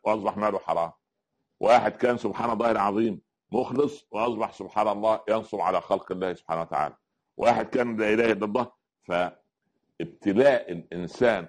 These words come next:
الحقيقي أن يكون في دينه، وأي مصيبة ليست في الدين فليست بمصيبة. المصيبة الحقيقية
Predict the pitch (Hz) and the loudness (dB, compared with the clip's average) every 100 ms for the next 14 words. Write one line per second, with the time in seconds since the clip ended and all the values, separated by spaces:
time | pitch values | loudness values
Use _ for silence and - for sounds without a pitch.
0 | - 85 - 95 - 123 131 143 151 - | -8 -10 -4 -4 0 0 0 -2 -4 -8
1 | _ _ _ _ _ _ 98 101 98 117 | _ _ _ _ _ _ -4 -2 -2 0
2 | 123 98 95 82 98 101 76 - _ _ | 0 0 -2 0 0 0 -2 -10 _ _
3 | _ _ _ _ - 76 139 143 117 101 | _ _ _ _ -4 2 4 4 2 0
4 | 98 - 123 87 71 _ _ _ _ _ | -2 0 2 2 -4 _ _ _ _ _
5 | 82 98 127 139 113 - 78 - 90 85 | -2 2 4 2 0 -6 -8 -4 -4 0
6 | 107 123 127 117 - 92 110 95 85 87 | 2 4 2 0 -2 0 0 0 -6 -8
7 | 85 - 62 - _ _ _ _ _ - | -8 -10 -12 -14 _ _ _ _ _ -8
8 | 80 90 - 139 120 92 87 90 90 - | -4 0 4 4 4 2 -2 2 2 4
9 | 131 135 139 | 4 4 2